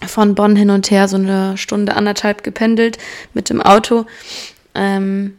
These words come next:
zuerst immer nur einmal die Woche und dann, wenn Turniere dann, äh, immer mehr in Aussicht kamen, zwei, dreimal die Woche.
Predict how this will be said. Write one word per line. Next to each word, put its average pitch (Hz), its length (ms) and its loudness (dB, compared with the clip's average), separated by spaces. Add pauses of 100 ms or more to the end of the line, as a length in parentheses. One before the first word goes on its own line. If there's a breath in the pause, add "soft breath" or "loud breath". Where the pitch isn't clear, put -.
zuerst - 380 0
immer 202 200 2
nur 190 160 2
einmal 247 220 6
die 214 140 0
Woche 208 220 2
und 196 120 -2
dann, 185 140 -4
wenn 185 140 -4
Turniere 180 460 -4
dann, 180 440 -8
äh, 175 360 -10
immer 180 180 -6
mehr 180 280 -6
in 202 140 -6
Aussicht 190 420 -2
kamen, 185 320 -6
zwei, - 140 0
dreimal 220 400 4
die 208 120 0
Woche. 208 280 -2